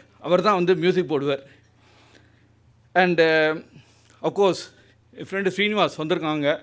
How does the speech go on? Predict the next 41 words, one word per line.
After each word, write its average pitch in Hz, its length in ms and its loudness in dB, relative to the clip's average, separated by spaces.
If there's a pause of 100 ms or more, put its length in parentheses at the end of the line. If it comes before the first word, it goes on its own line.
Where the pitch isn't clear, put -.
(760)
And, 160 260 -2
uh, 143 500 0
சாய் 185 320 0
பிரசாத், 160 380 -4
அவங்க 156 180 -4
ரெண்டு 160 200 -4
பேரும் 190 200 -2
தான் 147 120 -4
முதல்ல 196 180 4
வந்தாங்க. 156 480 -2 (160)
சார் 233 340 8
சொன்ன 214 280 2
மாதிரி 226 300 4
அது 185 140 2
வச்சிருந்தேன் 180 720 -2
கடைசியில, 190 480 2 (260)
ஆனா 190 180 2
வேற 165 260 2
வழி 180 220 4
இல்லாம 226 320 2
இந்த 160 300 0
லென்த்துக்காக 202 520 2
கட் 170 240 0
பண்ணினேன். 160 380 -2 (1040)
And, 170 340 -2
uh, 151 260 2
ஆர் 190 200 6
ஆர் 277 200 4
சபா 156 240 -4
நாகராஜன், 147 540 -4 (200)
அவர்கிட்ட 180 360 0
நான் 180 120 -4
ரிக்வெஸ்ட் 190 320 -4
பண்ணேன், 143 180 -2
"சார், 170 220 0
நான் 143 140 -6
வந்து 160 240 -4
உங்க 143 260 -4
கேம்பஸ்ல 175 460 -6
ஒரு 160 140 -4
சின்ன 156 600 -4